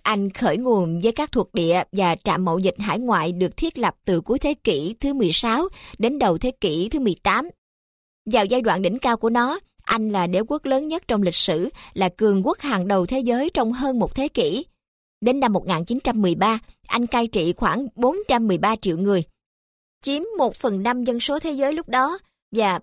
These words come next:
bao phủ hơn ba mươi ba triệu sáu trăm bảy mươi ngàn ki-lô-mét vuông, chiếm khoảng một phần tư diện tích toàn cầu. Vì vậy, di sản văn hóa, ngôn ngữ, luật pháp của đế quốc Anh được truyền bá rộng rãi. Chẳng những truyền bá văn hóa của mình ra khắp nơi,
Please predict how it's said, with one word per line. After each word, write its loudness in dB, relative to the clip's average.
bao 0
phủ 0
hơn -2
ba 0
mươi -6
ba 0
triệu -2
sáu -2
trăm -2
bảy -2
mươi -8
ngàn -2
ki-lô-mét -4
vuông, 0
chiếm -2
khoảng -4
một 0
phần -4
tư 2
diện -2
tích -6
toàn 0
cầu. 0
Vì 2
vậy, 0
di -2
sản -2
văn -4
hóa, 0
ngôn -2
ngữ, -2
luật -4
pháp -6
của -2
đế 0
quốc -6
Anh -4
được -4
truyền -2
bá -2
rộng -2
rãi. -2
Chẳng 0
những 0
truyền -2
bá 0
văn -4
hóa 0
của -6
mình 0
ra -2
khắp -8
nơi, 2